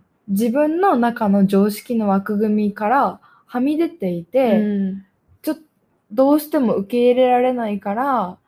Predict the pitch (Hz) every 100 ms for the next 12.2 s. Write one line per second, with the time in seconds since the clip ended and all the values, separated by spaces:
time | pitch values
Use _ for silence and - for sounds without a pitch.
0 | _ _ _ _ _ _ _ _ 233 214
1 | - 175 165 - 214 202 170 - 180 -
2 | 185 185 180 170 - - 180 170 165 165
3 | 160 156 151 - 160 202 247 _ 202 185
4 | 170 165 170 180 170 220 233 226 220 214
5 | 196 190 185 202 _ _ _ _ - 208
6 | 196 190 190 190 185 180 185 185 - -
7 | - 180 175 165 131 123 - 139 196 226
8 | 214 196 196 185 196 190 196 214 _ _
9 | _ _ - 311 392 247 190 175 175 170
10 | - 180 196 233 196 175 139 156 156 -
11 | 165 - - 226 240 233 226 220 214 196
12 | 185